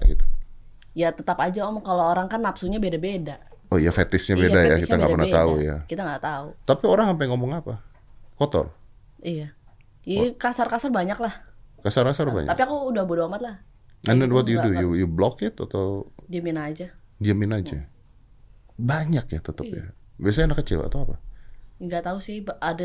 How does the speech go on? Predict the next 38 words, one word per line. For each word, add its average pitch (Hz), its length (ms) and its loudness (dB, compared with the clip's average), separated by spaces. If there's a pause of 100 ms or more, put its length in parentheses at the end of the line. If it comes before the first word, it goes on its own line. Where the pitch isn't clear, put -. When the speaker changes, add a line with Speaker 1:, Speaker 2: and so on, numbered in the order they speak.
(100)
Speaker 2:
anak 175 260 -2
kecil, 262 340 -6
ada 262 140 0
yang 180 160 -4
udah 170 400 0
tua-tua 170 520 -2
juga. 180 420 -2 (120)
Waktu 180 220 -14
itu 254 100 -8
malah 220 240 -6
ada, 202 180 -6
Om, 180 240 -10 (100)
di 175 340 -8
komenan 170 380 -4
Instagram. 170 600 -2
Speaker 1:
Hmm. 80 240 -6 (380)
Speaker 2:
Ngomong-ngomong 175 680 -4
soal, 165 280 -12
"Ih, - 240 -18
seksi - 420 -10
banget, 165 300 -6 (100)
enak 160 280 -8
banget 160 320 -10
nih 175 180 -12
kayaknya," 156 360 -12
Speaker 1:
Oh 87 100 -2
Speaker 2:
gitu. 73 100 0
Speaker 1:
iya? 76 180 -2 (500)
Speaker 2:
Padahal 196 400 0
apa, 220 160 -12
pa-, - 180 -20 (280)
Speaker 1:
Padahal 120 240 4
Speaker 2:
pakainya 120 100 -2
Speaker 1:
fotonya 120 360 0
apa? 78 160 -8 (1000)
Speaker 2:
kayak 220 380 -10 (220)
anak 226 200 -14
pesantren. 262 720 -14